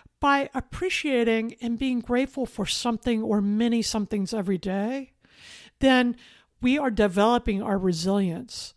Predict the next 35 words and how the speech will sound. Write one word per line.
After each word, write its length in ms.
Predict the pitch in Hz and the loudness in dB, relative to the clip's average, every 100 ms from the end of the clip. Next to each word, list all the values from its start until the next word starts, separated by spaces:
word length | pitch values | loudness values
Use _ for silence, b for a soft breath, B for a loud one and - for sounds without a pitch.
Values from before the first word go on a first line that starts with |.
| B B - | B B -2
We're 140 | 247 | -2
able 380 | 277 285 277 285 | 2 0 2 0
to 400 | - - 226 233 | -2 -2 0 0
appreciate 560 | 254 - - 262 240 220 | -4 -8 -6 -2 -2 -4
the 100 | - _ | -14 _
people 380 | - 285 302 294 | -6 -4 -2 -2
in 120 | 269 | 0
our 100 | 247 | 0
life, 320 | 233 233 233 - | 0 0 -2 -6
and 140 | 220 240 | -2 0
we're 120 | 262 | 0
more 420 | 262 294 370 392 | 0 0 2 2
likely 520 | 285 262 285 - 302 | 4 4 2 -2 -8
to 200 | - 294 | -4 -4
see 520 | 277 - 240 233 240 - b b - | -4 -4 -2 0 0 -4 b b -6
the 360 | 254 254 262 - _ | 0 2 0 -6 _
other 540 | 233 214 202 226 233 - - | 0 0 2 2 0 -4 -4
good 220 | 311 262 | -4 -4
stuff 400 | - 233 208 - | -6 -2 -2 -2
in 180 | 254 220 | -2 0
our 160 | 226 | 0
life. 680 | 226 240 262 175 - - _ B B B B B 285 | 0 -2 -2 -4 -10 -20 _ B B B B B -2
And 160 | 277 | 2
when 160 | 294 294 | 2 2
we 100 | 330 | 2
make 220 | 349 311 | 2 0
a 40 | |
regular 400 | 254 262 247 214 | 2 2 2 2
habit 300 | 196 220 233 | 2 2 0
of 120 | 262 247 | -2 -2
this, 200 | 269 - B B | -4 -6 B B
it 160 | 254 - | -4 0
eases 380 | 254 285 302 254 | 2 2 2 0
our 120 | 220 | 0
stress, 500 | - - 226 180 | -2 -2 -2 -2